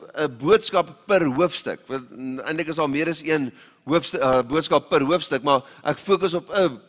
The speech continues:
hoofstuk, 'n boodskap per hoofstuk. En, ehm, die teks lei my. So, dit wat ek vandag deel is eintlik een van daai boodskappe wat jy, wat jy nie preek as jy baie mense baie gelukkig wil maak nie. Dis eintlik 'n boodskap wat jy preek vir mense wat hulle verhouding met die Here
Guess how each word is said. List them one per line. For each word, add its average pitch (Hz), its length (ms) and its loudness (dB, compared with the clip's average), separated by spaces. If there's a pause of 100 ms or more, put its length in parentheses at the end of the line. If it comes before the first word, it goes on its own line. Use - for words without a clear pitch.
hoofstuk, 139 460 -4 (360)
'n - 140 -8
boodskap 135 440 -4
per 143 120 -2
hoofstuk. 127 440 -4 (920)
En, 156 140 -2
ehm, 147 240 2 (340)
die 147 120 -6
teks 214 300 2
lei 110 220 2
my. 85 160 -10 (840)
So, 175 160 2
dit 165 380 0
wat 226 100 4
ek 226 80 0
vandag 175 400 2
deel 160 200 2
is 151 100 -2
eintlik 175 260 -4
een 190 80 -4
van 190 80 -4
daai 170 140 4
boodskappe 156 540 0
wat 143 160 0
jy, 139 180 2 (360)
wat 131 120 -10
jy 151 40 -6
nie 226 120 2
preek 196 320 2
as 170 100 0
jy 175 80 6
baie 160 280 4
mense 170 440 2
baie 151 240 4
gelukkig 151 380 0
wil 147 100 0
maak 120 260 0
nie. 135 80 -4
Dis 123 140 -6
eintlik 180 200 0
'n 151 160 4 (260)
boodskap 196 300 6
wat 170 80 -4
jy 165 60 2
preek 147 280 -6
vir 135 80 -8
mense 143 260 -4
wat 139 120 -6
hulle 131 320 4 (260)
verhouding 170 460 4
met 175 100 2
die 139 160 2
Here 104 320 0